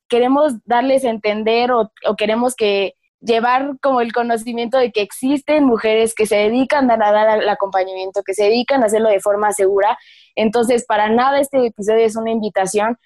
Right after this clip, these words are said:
a que recurran a los manuales que existen en internet y que hagan uso de ellos como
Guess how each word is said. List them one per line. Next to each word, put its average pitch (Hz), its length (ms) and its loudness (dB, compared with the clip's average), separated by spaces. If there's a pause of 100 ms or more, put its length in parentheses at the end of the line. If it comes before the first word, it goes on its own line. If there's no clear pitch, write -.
(200)
a 208 180 -2
que 208 140 0
recurran 262 480 0
a 247 80 2
los 202 160 0
manuales 208 400 0
que 214 80 -2
existen 220 360 -4
en 202 120 -2
internet 196 540 -2 (120)
y 202 160 0
que 208 120 -2
hagan 220 300 0
uso 226 220 2
de 208 160 2
ellos 220 300 0
como 190 400 0